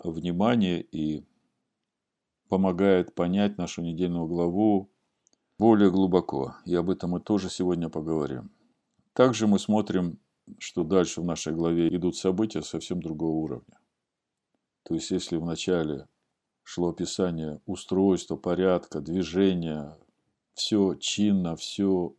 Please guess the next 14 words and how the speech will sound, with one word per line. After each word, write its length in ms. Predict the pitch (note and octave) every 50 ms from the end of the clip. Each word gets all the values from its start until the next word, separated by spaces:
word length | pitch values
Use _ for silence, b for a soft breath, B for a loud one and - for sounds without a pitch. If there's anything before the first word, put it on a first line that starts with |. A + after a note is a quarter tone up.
| - -
организовано, 1000 | F2 F2+ E2+ D#2 F2 E2+ F2 E2 D#2 D#2+ G2 G#2+ G#2+ G2 F#2 F2+ F2 E2 D#2+ D#2+ - -
везде 340 | F2 F2 E2 E2+ F2+ F#2+
порядок, 560 | E2+ - F#2 F#2 F#2 F#2+ G2 F#2 F2 E2 - -
устройство, 760 | E2 - - - G2 G2 G#2 G2+ F#2+ - - F2 E2+ E2 D#2+ -
заповеди, 720 | - D#2 D#2 D#2+ F#2 G2+ G#2+ G2+ - F#2 F2+ E2+ D#2 D#2+ D#2+
всё, 320 | - - - G2 F2 E2+ b b b b b b b b b b b b b b b _ _ _ -
то 760 | - F#2+ F#2 F#2 F2+ F2 F2 F2+ F2 F2 F2 F#2 F2 E2 E2 - - - _ _ _ _ _ -
после 340 | - G2+ G2 - G2+ F#2+
этих 220 | F#2+ F#2 - F#2 E2+
двух 240 | E2+ F2+ F#2+ F2+ -
стихов, 560 | - - G2 F#2+ - C3+ C3+ B2+ B2+ - -
которые 520 | - - - - - - E2 D#2 D#2 - - _ -
особо 420 | D#2 E2 E2+ - - F#2+ E2 E2+
выделены, 680 | E2 E2+ A2+ C3+ B2+ G#2 F2+ F2+ F2+ E2+ E2 D#2+ D2